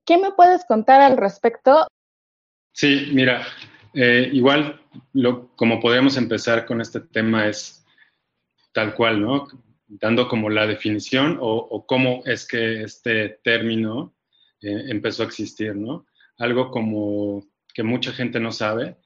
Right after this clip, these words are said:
Speaker 2: es que, eh, el término inteligencia artificial tiene ya muchos años, eh, dentro de,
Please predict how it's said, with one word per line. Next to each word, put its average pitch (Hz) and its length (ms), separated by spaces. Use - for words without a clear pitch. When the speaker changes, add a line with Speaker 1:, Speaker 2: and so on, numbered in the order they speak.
Speaker 2:
es 110 240
que, 117 400
eh, 104 300
el 98 180
término 117 480
inteligencia 107 580
artificial 110 720
tiene 117 240
ya 117 140
muchos 123 440
años, 113 720
eh, 98 360
dentro 104 340
de, 98 380